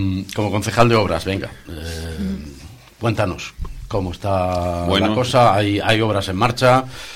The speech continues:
Speaker 1: eh,
Speaker 2: Sí.
Speaker 1: obras que están a punto de concluir ya, como la,
Speaker 2: La
Speaker 1: la
Speaker 2: calle Re-,
Speaker 1: cubrición de la Bolera, por
Speaker 2: la
Speaker 1: ejemplo.
Speaker 2: calle Rebellón, que es
Speaker 1: Rebellón.
Speaker 2: lo que se ha abierto el viernes.
Speaker 1: Mm.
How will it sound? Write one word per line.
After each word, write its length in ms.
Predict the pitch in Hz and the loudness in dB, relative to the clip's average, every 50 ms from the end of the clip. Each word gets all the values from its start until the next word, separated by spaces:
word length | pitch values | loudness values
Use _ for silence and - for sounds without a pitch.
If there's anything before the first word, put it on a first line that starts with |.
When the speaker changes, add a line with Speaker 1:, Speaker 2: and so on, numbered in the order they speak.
| - - - | -18 -14 -8
Speaker 1:
eh, 240 | - 95 95 90 82 | -6 -6 -4 -4 -4
Speaker 2:
Sí. 320 | 82 - - 127 113 87 87 | -2 0 2 4 4 4 4
Speaker 1:
obras 220 | 107 104 110 113 - | 4 2 2 0 0
que 60 | 110 | -4
están 220 | 98 - 110 98 | -4 -2 -2 -2
a 40 | 95 | -2
punto 320 | - 107 107 101 107 98 | -2 -4 -4 -2 -2 0
de 220 | 98 98 98 95 92 | 0 0 0 -2 -2
concluir 380 | - 90 92 90 101 104 101 95 | -4 -8 -8 -6 -4 -4 -2 -2
ya, 300 | 98 101 110 107 98 - | 0 2 2 2 0 -2
como 200 | - 87 87 85 | -4 -8 -8 -6
la, 440 | 82 82 80 80 78 78 78 76 73 | -6 -6 -6 -6 -6 -8 -8 -8 -4
Speaker 2:
La 140 | 80 90 90 87 | 2 6 6 6
Speaker 1:
la 60 | 87 | 6
Speaker 2:
calle 260 | - 110 110 113 113 | 6 6 6 8 8
Re-, 60 | 117 117 | 6 8
Speaker 1:
cubrición 300 | 117 120 117 120 107 104 | 6 6 6 4 4 2
de 80 | 104 | 4
la 80 | 98 90 | 2 2
Bolera, 340 | 87 87 101 131 127 113 90 | 2 4 2 4 4 4 2
por 120 | 90 - | 2 0
Speaker 2:
la 80 | 95 95 | 2 4
Speaker 1:
ejemplo. 180 | 95 - - 110 | 4 6 6 8
Speaker 2:
calle 200 | 113 117 117 113 | 8 8 6 6
Rebellón, 600 | 113 117 110 110 110 113 123 131 123 123 127 123 | 4 2 2 4 4 2 4 2 2 0 -2 -4
que 140 | - 113 | -2 -2
es 80 | 107 90 | 0 0
Speaker 1:
Rebellón. 280 | 80 80 - 107 123 131 | -2 -2 -2 -2 -2 0
Speaker 2:
lo 40 | |
que 160 | 113 104 101 98 | -2 -2 -2 -2
se 120 | - 113 | 2 2
ha 40 | 107 | 2
abierto 360 | 107 107 107 107 - - 104 | 4 4 2 0 -2 -2 -2
el 60 | 104 104 | 0 2
viernes. 580 | 110 123 120 104 107 107 113 107 - - - - | 4 4 4 4 4 2 2 2 0 -2 -4 -6
Speaker 1:
Mm. 180 | 82 78 85 | -10 -10 -10